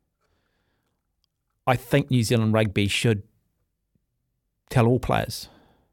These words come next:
that are thinking about going to rugby league that if you do go, the door is closed on the Olympic Games. On playing for the Black Ferns. 'Cause if you don't,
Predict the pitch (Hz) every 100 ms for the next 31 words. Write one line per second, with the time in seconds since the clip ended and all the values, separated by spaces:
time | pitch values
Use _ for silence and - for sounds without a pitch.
0 | _ _ _ _ - - - 156 131 123
1 | 117 113 107 - _ _ _ - 120 117
2 | 117 110 107 98 117 156 - _ _ -
3 | - - _ _ _ _ _ _ _ _
4 | _ _ 113 104 107 101 147 135 117 104
5 | 117 113 110 - - 110 104 - - -
6 | _ _ _ _ _ _ _ _ _ _
7 | - 113 110 104 104 - - 110 101 -
8 | - _ _ _ _ _ _ _ _ _
9 | _ - 117 113 - 123 113 101 104 -
10 | - 104 101 - _ - 98 101 - 110
11 | 101 - - - 117 170 - 143 165 131
12 | 135 233